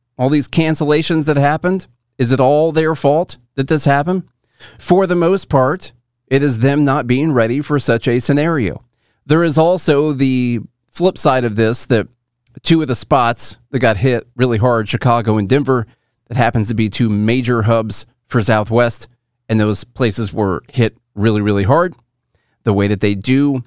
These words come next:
their logistics, a little bit different from all the other airlines. We're not gonna get into all that because it's not really gonna matter. Just gonna sound like I'm defending them. It's not quite as simple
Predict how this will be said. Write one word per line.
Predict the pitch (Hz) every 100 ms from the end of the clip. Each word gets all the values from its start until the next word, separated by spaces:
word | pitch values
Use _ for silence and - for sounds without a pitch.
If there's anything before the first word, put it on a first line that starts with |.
| _ _
their | 107 120 120
logistics, | 107 104 147 - 156 -
a |
little | 107 104
bit | 92 104
different | 156 165 127
from | 123
all | 113
the | 104
other | 98 76 -
airlines. | 147 165 165 156 151 - - _ _ _ -
We're | 101
not | 98
gonna | 98 98
get | 107
into | 113 104
all | 107 104
that | 117 123 -
because | 104 107 90 - -
it's | - -
not | 120 110 107
really | 101 98
gonna | 104 95
matter. | 117 143 139
Just | 110 104
gonna | 104 92
sound | 98
like | 98 98
I'm | 95
defending | 90 143 139 131
them. | 123 117 - _ _ _ _ -
It's | 117
not | 160 135
quite | - 160 175 160
as | 123
simple | - 107 95 82